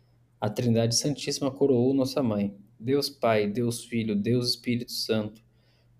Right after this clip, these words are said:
nos pede contas a toda palavra ociosa.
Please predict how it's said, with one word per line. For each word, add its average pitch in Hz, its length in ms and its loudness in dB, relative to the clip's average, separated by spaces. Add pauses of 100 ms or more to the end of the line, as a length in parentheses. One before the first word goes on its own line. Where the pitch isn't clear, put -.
(100)
nos 123 140 -6
pede 127 320 2
contas 123 400 0
a 117 60 0
toda 139 280 -2
palavra 117 380 2
ociosa. 101 580 -2